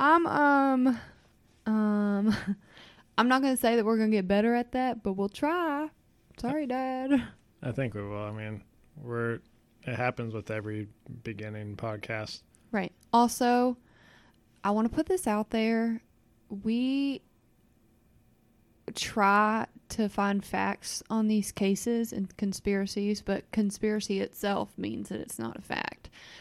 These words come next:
Speaker 1: But I just wanna put it out there that a lot of the podcasts, yeah, we did research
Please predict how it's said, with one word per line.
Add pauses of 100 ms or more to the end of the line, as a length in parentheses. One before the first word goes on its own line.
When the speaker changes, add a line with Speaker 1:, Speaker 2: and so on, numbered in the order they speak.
(160)
Speaker 1:
But
I
just
wanna
put
it
out
there
that (680)
a
lot
of
the
podcasts,
yeah,
we
did
research